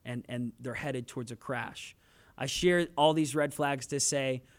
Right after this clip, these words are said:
um, not that a leader needs to step down from their leadership position, but they need to have a conversation. Someone needs to talk to them. They need to, they need to recognize this. And it all starts with looking inwardly first,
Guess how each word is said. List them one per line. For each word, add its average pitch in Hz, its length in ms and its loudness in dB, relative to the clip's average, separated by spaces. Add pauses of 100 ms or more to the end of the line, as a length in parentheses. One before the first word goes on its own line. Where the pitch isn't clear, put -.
(180)
um, 123 320 -6
not 143 300 -2
that 160 160 0
a 139 140 -2
leader 139 560 0
needs 127 260 -6
to 123 120 -8
step - 480 -4
down 131 280 -2
from 127 160 -4
their 120 100 -4
leadership 127 460 -4
position, 131 500 -4 (320)
but - 140 -8
they 143 100 -2
need 147 140 -2
to 143 60 -4
have 135 220 -4
a 131 60 -6
conversation. 117 1000 -8 (320)
Someone 151 420 0
needs 139 200 -2
to 139 100 -2
talk 131 320 -4
to 135 80 -4
them. 123 320 -4 (100)
They 143 220 0
need 147 160 4
to, 135 200 2
they 139 160 2
need 156 140 2
to 143 80 2
recognize 143 640 -2
this. 135 320 -4 (180)
And 143 80 -4
it 165 120 4
all 180 120 8
starts 170 440 2
with 143 280 0 (260)
looking 160 340 2
inwardly 156 580 2
first, 147 600 -2